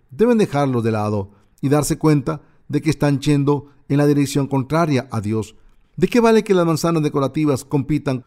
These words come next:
con otros santos en un concurso de belleza inútil para conseguir un premio?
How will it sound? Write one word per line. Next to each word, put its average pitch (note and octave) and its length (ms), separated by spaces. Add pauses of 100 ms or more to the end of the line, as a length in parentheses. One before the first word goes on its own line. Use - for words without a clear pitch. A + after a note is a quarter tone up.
con C#3+ 160
otros D3 280
santos C#3+ 480
en C3 120
un C#3 100
concurso C#3 520
de A#2 100
belleza A2+ 540 (340)
inútil C3+ 580 (280)
para D3 180
conseguir C#3 460
un C#3+ 140
premio? C3 360